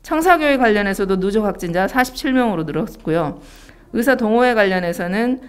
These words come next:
어, 이십삼 명 그대로입니다. 현재 지금 요양병원에서 확진자가 대폭 그 폭발적으로 발생하면서 우리 시 감염 그 재생산 지수가 지난 일월 일일에 영점칠사까지 떨어졌던 게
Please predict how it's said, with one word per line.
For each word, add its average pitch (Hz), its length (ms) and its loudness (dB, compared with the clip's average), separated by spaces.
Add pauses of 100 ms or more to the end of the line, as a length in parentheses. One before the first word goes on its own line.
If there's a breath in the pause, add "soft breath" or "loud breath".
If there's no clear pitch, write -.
(140 loud breath)
어, 139 160 -2
이십삼 214 400 -2
명 175 280 -2
그대로입니다. 143 680 -8 (1500 loud breath)
현재 285 520 4
지금 208 320 -4
요양병원에서 202 1300 2
확진자가 202 840 4
대폭 214 720 -2
그 170 340 -2
폭발적으로 214 600 -2
발생하면서 196 1040 0 (320 loud breath)
우리 208 180 2
시 262 180 0
감염 220 720 4
그 170 180 -2
재생산 247 520 4
지수가 170 600 2 (340 loud breath)
지난 214 340 4
일월 220 280 6
일일에 196 380 0
영점칠사까지 240 1080 0
떨어졌던 170 840 -2
게 165 440 0